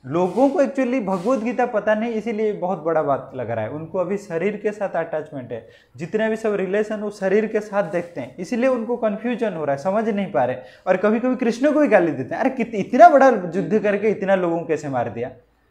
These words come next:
इसे करने का क्या जरूरत?" उनको पता नहीं। Actually ये सब क्या है ना, subtle मतलब जो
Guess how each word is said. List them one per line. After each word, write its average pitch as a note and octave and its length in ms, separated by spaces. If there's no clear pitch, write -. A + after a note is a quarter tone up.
इसे G3 220
करने G3 340
का A3 120
क्या G#3 200
जरूरत?" E3 360
उनको B3 200
पता A#3+ 340
नहीं। F#3+ 240
Actually A#3+ 240
ये A3 200
सब A#3+ 280
क्या F3+ 120
है E3 160
ना, A#3+ 120
subtle C4 760
मतलब F3+ 460
जो D#3+ 120